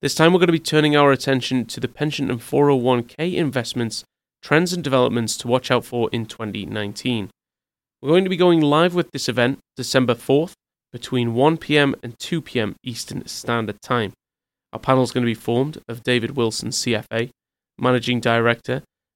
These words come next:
and Head of Taxable Fixed Income Client Portfolio Management for Nuveen, and Sarah Lowe, a member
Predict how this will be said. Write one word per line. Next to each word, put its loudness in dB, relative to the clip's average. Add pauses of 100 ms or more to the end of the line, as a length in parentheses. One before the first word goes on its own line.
(320)
and -8
Head 4
of -2 (100)
Taxable -4
Fixed -10
Income -2
Client -4
Portfolio 2
Management -2 (400)
for -6
Nuveen, 2 (880)
and 0
Sarah 4
Lowe, 6 (340)
a -12
member 4